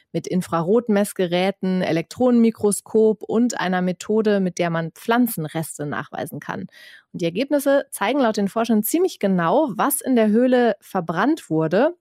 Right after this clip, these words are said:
und eben auch, dass da Gras angehäuft wurde mit Asche. Und zwar ganz hinten in der Höhle, was normalerweise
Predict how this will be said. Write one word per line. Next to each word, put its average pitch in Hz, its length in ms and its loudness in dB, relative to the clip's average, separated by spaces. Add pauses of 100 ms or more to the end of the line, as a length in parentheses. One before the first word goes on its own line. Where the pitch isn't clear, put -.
(120)
und 294 240 0
eben 233 240 2
auch, 190 280 -2
dass 208 200 -4
da 202 160 -2
Gras 214 480 -2
angehäuft 165 540 -4
wurde 165 280 -2 (240)
mit 240 280 0
Asche. 170 460 -2
Und 190 160 -2
zwar 254 300 -2
ganz 220 320 -2
hinten 262 340 -2
in 147 120 -2
der 151 140 -2
Höhle, 175 400 -2 (480)
was 196 180 -2
normalerweise 214 540 2